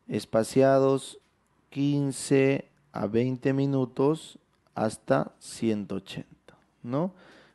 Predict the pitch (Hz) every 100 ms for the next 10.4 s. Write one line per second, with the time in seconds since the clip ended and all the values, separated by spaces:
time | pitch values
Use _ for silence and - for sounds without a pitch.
0 | _ - 135 131 131 135 135 135 135 127
1 | 135 156 - - _ - 120 - 107 -
2 | 117 113 123 113 120 127 - - 110 107
3 | - _ - 143 147 143 147 135 131 196
4 | - _ _ _ - 135 135 127 113 120
5 | - - - _ - 135 131 123 117 123
6 | - 117 113 123 - _ _ - 120 120
7 | 117 104 92 101 110 104 104 92 98 110
8 | 113 113 - - 226 113 113 110 98 -
9 | 101 101 107 - _ _ _ _ - -
10 | - - - -